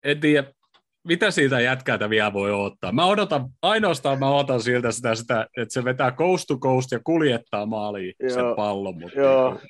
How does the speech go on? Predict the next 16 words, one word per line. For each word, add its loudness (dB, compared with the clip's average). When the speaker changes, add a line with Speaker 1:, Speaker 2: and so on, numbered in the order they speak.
Speaker 2:
Mä, 2
mä 2
odotan 2
kans -2
sitä, -4
että -6
se -10
lähtee -4
sieltä -6
puolesta -2
kentästä -4
ja -4
vetää 0
jotain -4
hui-, 6
huikeita 2